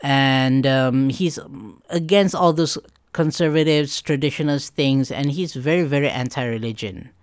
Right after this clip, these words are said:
That's Sargon that I know from years ago when I listened to him. And also Tommy Robinson, yes.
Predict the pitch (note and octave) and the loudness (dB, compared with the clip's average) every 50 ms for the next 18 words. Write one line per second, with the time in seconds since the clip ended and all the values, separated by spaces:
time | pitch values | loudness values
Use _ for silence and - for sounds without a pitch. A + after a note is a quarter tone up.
0 | _ _ _ _ _ _ _ _ - F3 F#3 E3+ - - F3 D#3+ D3 C3+ C#3+ C3+ | _ _ _ _ _ _ _ _ -2 0 0 0 2 2 2 2 2 2 2 2
1 | C3+ C3+ B2+ B2+ B2 B2 B2 B2 B2 C3 C3+ C3 C3 A#2+ - B2+ A#2 A#2+ A#2+ B2 | 2 2 2 2 0 0 0 2 2 2 2 2 2 0 0 -2 -2 0 0 0
2 | B2 C3 B2+ A#2+ A#2 B2+ A2+ - B2+ A#2 A2 A2+ A2+ A2+ A2+ A2+ A2+ A2+ G#2+ - | 0 0 0 0 -2 -4 -4 -2 -2 -2 0 0 0 -2 -2 -2 -4 -4 -6 -6
3 | A#2 G#2+ G#2 - A2 G#2 A2 G2+ G2 G2+ - _ - - - - - - E3+ F#3 | -8 -8 -8 -8 -8 -8 -8 -8 -8 -10 -12 _ -20 -20 -20 -14 -6 -4 0 2
4 | G3+ G#3+ - B3 A#3 A#3 - - G#3+ A3 A3 A3+ A3+ G#3 G3+ G3 F#3+ F#3+ G#3+ G#3 | 2 2 2 2 0 0 2 4 6 6 8 6 6 6 6 6 6 6 4 4
5 | G3+ - A3 A3 G#3+ F#3+ E3 D3+ D#3+ F3 F#3+ F3 D3+ C3+ C3 - - - - | 4 4 4 4 4 4 4 2 2 2 2 2 2 0 -2 -6 -10 -18 -20